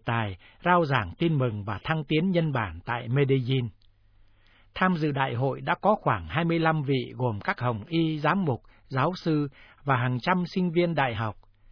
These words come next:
Trong các ngày đại hội, mọi người đã suy tư về nhiều đề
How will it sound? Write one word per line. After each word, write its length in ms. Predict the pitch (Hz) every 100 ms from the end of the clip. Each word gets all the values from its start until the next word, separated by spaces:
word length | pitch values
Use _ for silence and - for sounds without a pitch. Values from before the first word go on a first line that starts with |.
| - - - -
Trong 180 | - 180
các 180 | 247 226
ngày 220 | 147 127
đại 200 | 131 131
hội, 300 | 120 135 127
mọi 240 | 123 135 131
người 220 | 123 117
đã 140 | -
suy 220 | 185 196
tư 300 | 185 196 180
về 140 | 139 120
nhiều 280 | 113 117 113
đề 180 | 113